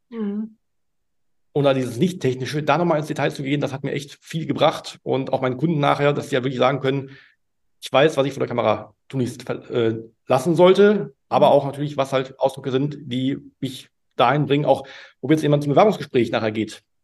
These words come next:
Speaker 2: und weiß, welche Muskeln ihn halt sympathisch kompetent machen.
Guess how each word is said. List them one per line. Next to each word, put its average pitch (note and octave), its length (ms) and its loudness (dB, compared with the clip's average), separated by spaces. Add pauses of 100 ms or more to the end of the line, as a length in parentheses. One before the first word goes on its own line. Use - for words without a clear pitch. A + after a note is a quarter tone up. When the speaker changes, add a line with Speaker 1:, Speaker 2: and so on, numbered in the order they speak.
(360)
Speaker 2:
und B2+ 120 -6
weiß, D3 300 4
welche D3 180 0
Muskeln D3+ 340 2
ihn D3 100 -4
halt C3+ 160 -6
sympathisch C3+ 360 -4
kompetent E3 380 -2
machen. G2+ 380 -6